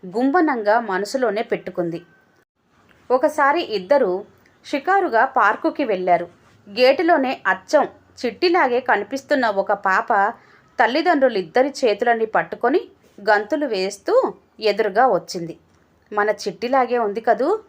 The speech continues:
ఆ పాప?" మనసులో మెదిలిన భావాన్ని బయటపెట్టాడు రఘురాం.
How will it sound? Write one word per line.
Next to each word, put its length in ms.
ఆ 100
పాప?" 300
మనసులో 440
మెదిలిన 420
భావాన్ని 680
బయటపెట్టాడు 960
రఘురాం. 460